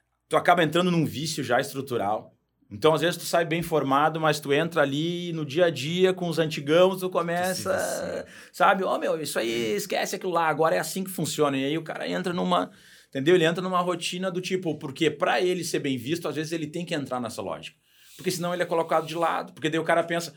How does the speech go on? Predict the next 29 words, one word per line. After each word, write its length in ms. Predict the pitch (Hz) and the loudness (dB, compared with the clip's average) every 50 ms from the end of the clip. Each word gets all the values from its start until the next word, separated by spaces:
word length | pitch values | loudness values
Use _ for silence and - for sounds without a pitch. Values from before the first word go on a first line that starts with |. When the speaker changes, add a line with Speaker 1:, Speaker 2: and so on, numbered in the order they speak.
| - _ _ - | -20 _ _ -4
Speaker 1:
"Pô, 140 | - 185 156 | -2 0 0
o 40 | 110 | 0
dia 120 | - 135 | 0 0
eu 40 | 143 | -2
vou 100 | 147 151 | -2 -2
ter 80 | 160 | -4
uma 120 | 156 160 151 | -4 -4 -4
troca 280 | 151 151 147 151 147 | -4 -4 -4 -4 -4
de 100 | 131 120 | -6 -6
tiro 300 | 117 120 - - 147 131 | -8 -8 -6 -6 -4 -4
séria 400 | 123 - - 143 147 160 165 151 | -6 -4 0 2 4 4 4 2
com 100 | 131 - | 0 -2
essa 320 | 110 - - 101 95 95 92 | -6 -4 -2 -2 -2 -2 -2
figura 340 | 95 101 98 104 113 113 104 | -4 -8 -8 -4 -4 -4 -4
aqui", 400 | 101 101 - 143 185 226 214 196 | -6 -8 -10 -8 -6 -6 -6 -6
e 60 | 170 | -6
o 60 | 170 | -6
cara 220 | 170 175 165 175 190 | -4 -4 -4 -4 -2
nunca 240 | 185 196 190 202 190 | -4 -4 -4 -2 -2
vem 160 | 180 190 190 | -2 -4 -4
pra 140 | - - 156 | -2 -4 -4
frente, 320 | - 185 170 185 180 185 | -4 -6 -8 -8 -8 -10
o 40 | 185 | -8
cara 160 | - - 185 | -8 -6 -6
é 40 | 185 | -6
um, 80 | 180 180 - | -8 -10 -12
um, 680 | - 254 220 220 208 196 - 330 320 302 302 302 359 392 | -12 -10 -10 -10 -10 -10 -10 -10 -8 -8 -8 -8 -12 -14
um 40 | 381 | -12
covarde. 720 | - 349 415 320 302 - 190 180 180 165 123 101 - - | -10 -8 -4 -2 0 0 2 2 0 -2 -4 -8 -16 -20